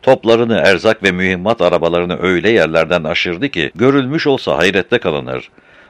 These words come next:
Buralarda yaz günü bile yol yaparak dağlardan top aşırmak takdir olunacak derecede büyük büyük himmetler ister. Nerede kaldı ki kışın insanın nefesinin donduğu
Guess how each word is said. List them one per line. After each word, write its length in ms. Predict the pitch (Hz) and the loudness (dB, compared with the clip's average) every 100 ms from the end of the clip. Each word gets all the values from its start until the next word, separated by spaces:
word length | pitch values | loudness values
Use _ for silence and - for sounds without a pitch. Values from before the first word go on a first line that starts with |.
| - | 0
Buralarda 500 | 131 202 208 175 113 | 4 6 6 6 4
yaz 320 | 92 143 156 | 6 4 4
günü 220 | 165 165 | -2 -2
bile 140 | 147 110 | 0 0
yol 280 | 80 117 135 | 2 2 2
yaparak 460 | 123 131 110 - | 0 2 0 2
dağlardan 540 | 95 95 104 104 117 90 | 4 4 4 2 0 2
top 220 | 135 131 | -2 0
aşırmak 480 | 113 104 92 80 - | 0 -2 -2 -4 -2
takdir 360 | 98 - 147 | -4 -2 -2
olunacak 500 | 123 95 95 113 113 | -2 -2 -2 -2 0
derecede 480 | 98 90 92 87 67 | -2 -2 -2 -4 -4
büyük 320 | 90 147 - | -4 -4 -4
büyük 240 | 107 113 82 | -6 -6 -6
himmetler 500 | 87 90 95 98 107 | -6 -4 -4 -2 -4
ister. 400 | - - 62 57 _ - - - - | -4 -6 -6 -6 _ -20 -20 -14 -2
Nerede 320 | 151 190 165 | 2 4 4
kaldı 320 | - 135 135 | 4 4 4
ki 120 | 143 | -4
kışın 360 | - 135 - 110 | -4 -2 -2 -2
insanın 480 | 82 110 110 131 113 | -4 -4 -2 -2 -2
nefesinin 520 | 101 104 104 113 110 | -2 -2 -2 -4 -2
donduğu 500 | 98 95 87 80 | -2 -2 -2 -2